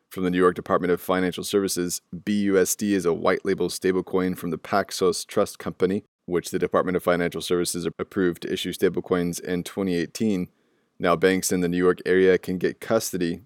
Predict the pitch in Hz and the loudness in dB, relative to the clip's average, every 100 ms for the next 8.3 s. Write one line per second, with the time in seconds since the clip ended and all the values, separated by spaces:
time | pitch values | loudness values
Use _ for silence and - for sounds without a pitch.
0 | _ - 85 90 92 - 87 87 87 87 | _ -8 0 2 2 -2 -6 -4 0 2
1 | 85 - 90 87 92 87 - 95 90 82 | 0 -2 -2 2 2 0 0 2 4 2
2 | - 117 98 87 - 98 87 78 71 87 | 0 0 2 2 2 2 2 2 0 0
3 | - _ _ _ _ 92 90 85 85 82 | -6 _ _ _ _ 0 2 4 2 0
4 | - 85 90 87 - 87 90 90 - 85 | 2 2 2 -2 -2 2 4 4 0 -4
5 | - - 104 92 90 85 82 87 87 87 | -2 4 6 6 2 0 4 4 4 2
6 | 85 85 92 95 - 92 101 107 95 - | 2 0 0 0 -6 -2 2 6 4 2
7 | 90 95 87 - - 95 90 78 - 107 | 0 2 2 -2 -2 0 -2 -4 0 2
8 | 107 76 | 2 -2